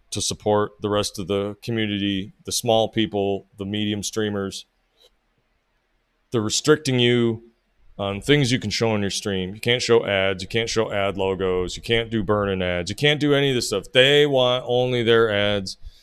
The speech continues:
Uh, you can't show your V O Ds after. Like, it's, it's just,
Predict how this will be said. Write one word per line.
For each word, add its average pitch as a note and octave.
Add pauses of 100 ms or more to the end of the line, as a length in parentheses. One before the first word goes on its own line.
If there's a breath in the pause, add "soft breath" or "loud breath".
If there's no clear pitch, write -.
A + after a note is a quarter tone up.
(560 soft breath)
Uh, E2+
you F#2
can't D3
show C#3
your A#2+
V B2+
O A#2+
Ds A2+
after. G#2+
Like, A#2
it's, -
it's E3
just, -